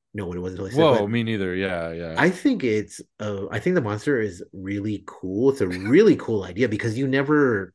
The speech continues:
Speaker 1: when do you
Speaker 2: Oh,
Speaker 1: ever see
Speaker 2: fuck.
Speaker 1: this? Ever. I don't know if I've ever seen a movie where <laughs> this is the
Speaker 2: A
Speaker 1: monster, but
Speaker 2: werec-,
Speaker 1: yeah.
Speaker 2: a werecupine?
Speaker 1: A werecupine. I mean, super cool. Like,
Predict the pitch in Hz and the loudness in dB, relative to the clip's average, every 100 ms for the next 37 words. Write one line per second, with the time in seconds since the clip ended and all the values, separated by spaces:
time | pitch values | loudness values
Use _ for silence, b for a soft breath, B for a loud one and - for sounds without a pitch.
0 | _ 120 113 107 92 - 90 - 127 - | _ -4 0 -2 -4 -8 -10 -2 -2 -2
1 | - - - 139 127 90 90 135 147 180 | -6 -8 -2 0 0 -2 -2 0 4 4
2 | 135 107 123 127 123 131 101 147 202 90 | 2 0 0 -2 -2 -6 -4 -4 -4 -2
3 | 107 - 160 - - 170 151 147 139 151 | -2 0 0 -2 0 0 0 -2 -4 -4
4 | 98 131 110 127 135 277 165 113 117 127 | 0 2 2 2 0 -2 -2 0 2 2
5 | 135 175 - 180 185 196 214 226 B B | 0 -2 2 2 2 2 -2 -8 B B
6 | _ - 127 127 - - - 262 220 220 | _ -2 0 0 -4 -6 0 2 2 2
7 | 131 101 101 113 107 143 139 135 127 B | 0 0 -2 -4 -2 0 2 0 -4 B
8 | B B - 269 302 311 254 - 101 82 | B B 4 6 6 6 4 0 -4 -4
9 | - 101 110 110 104 104 | -8 -8 -2 -2 -2 -6